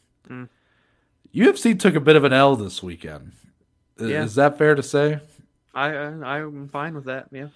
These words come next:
Speaker 2: Because, I mean, their main event, their, their fight night was already kinda shit, and then the main event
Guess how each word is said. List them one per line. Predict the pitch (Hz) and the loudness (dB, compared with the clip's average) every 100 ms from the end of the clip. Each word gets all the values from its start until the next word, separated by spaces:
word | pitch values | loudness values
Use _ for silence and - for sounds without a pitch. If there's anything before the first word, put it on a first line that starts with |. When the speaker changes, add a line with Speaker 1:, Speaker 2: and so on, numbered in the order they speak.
| _ _ _ _ _ _ _ _ _ _ _ _ _ _ 101 | _ _ _ _ _ _ _ _ _ _ _ _ _ _ -10
Speaker 2:
Because, | 120 147 | 0 2
I | 139 | 2
mean, | 135 127 | 0 0
their | 123 | -2
main | 123 143 | 0 2
event, | 139 127 123 113 92 | 2 2 2 -2 -4
their, | 131 | -4
their | 123 104 131 | -4 -2 -2
fight | 131 131 123 101 | 2 2 2 0
night | 104 104 - _ _ - | -6 -6 -10 _ _ -12
was | 95 | -4
already | 117 117 110 | -2 0 -2
kinda | 98 110 95 | -6 -8 -8
shit, | - 101 95 95 - _ | -6 -6 -6 -8 -12 _
and | 104 104 | -12 -8
then | 107 101 | -8 -8
the | 98 | -6
main | 117 113 | -4 -4
event | 98 110 101 92 | -4 -6 -6 -8